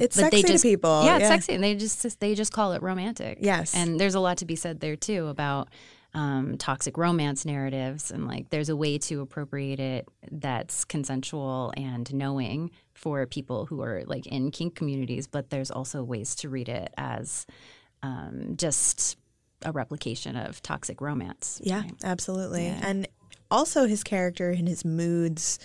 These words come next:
Speaker 1: I also think of, like, the typical gothic brooding man.
Speaker 2: Right.
Speaker 1: You know, like Jane
Speaker 2: Like
Speaker 1: Eyre,
Speaker 2: Mm-hmm.
Speaker 1: Wuthering
Speaker 2: Right.
Speaker 1: Heights, like, this toxic masculine figure who is also, you know, mysterious, and he's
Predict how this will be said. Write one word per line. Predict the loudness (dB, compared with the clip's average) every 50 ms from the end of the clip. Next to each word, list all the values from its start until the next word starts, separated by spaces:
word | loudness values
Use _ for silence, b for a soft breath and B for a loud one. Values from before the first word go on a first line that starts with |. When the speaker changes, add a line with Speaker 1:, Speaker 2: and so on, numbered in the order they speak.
| B B B B B B B B
Speaker 1:
I | B 4 6
also | 6 4 2 0
think | -2 -2 -2 -2
of, | 0 2
like, | 2 0 0 0
the | 0 -2
typical | 0 0 -2 -2 -2 -2 -2 -4 -4
gothic | -2 -2 0 0 0 0 -2 -6 -6 -6 -6
brooding | -2 0 0 2 2 2 2 2 0 -2 -2
man. | -2 0 0 0 0 0 0 0 0 0 0 0
Speaker 2:
Right. | 0 0 0 -2 -2 -4 -4 -4 -2
Speaker 1:
You | 0 0
know, | 2 2 2 2 2
like | 2 0 0 -2 -2
Jane | 0 2 2 2 2 2
Speaker 2:
Like | 2
Speaker 1:
Eyre, | 4 4 4 4 4 4 4 4 4 4 4 4 6 6 6 4 4 4 2
Speaker 2:
Mm-hmm. | 0 0 0
Speaker 1:
Wuthering | 2 2 4 4 2 2 0
Speaker 2:
Right. | 0 -2 0 0 2 4 4 4 6 4 4 4 4 2
Speaker 1:
Heights, | 0 -2 -2 -2 -2 0 0
like, | 0 0 -2 -2 -2
this | -2 -2 -2 -4
toxic | -8 -2 0 0 0 0 0 -2 0 -2 -2 -2 -6 -14 B B B B B B B B B B B
masculine | 2 4 4 4 4 2 2 4 6 8 8 8 8 6 6 2 0 0 -2 -2
figure | 0 6 8 8 8 8 8 6 8 10 10 10 10 8 8 8 8 6 2 0
who | -2 2 4 4 4
is | 4 4
also, | 2 0 0 2 4 4 6 6 6
you | 4 2 2 0
know, | 0 0 0
mysterious, | 0 0 0 0 -2 0 0 2 4 4 6 6 6 6 6 6 6 6 4 2 0 -2
and | -4 -4 -2 -2 -2
he's | -4 -2 -2 -2 -2 -2 -4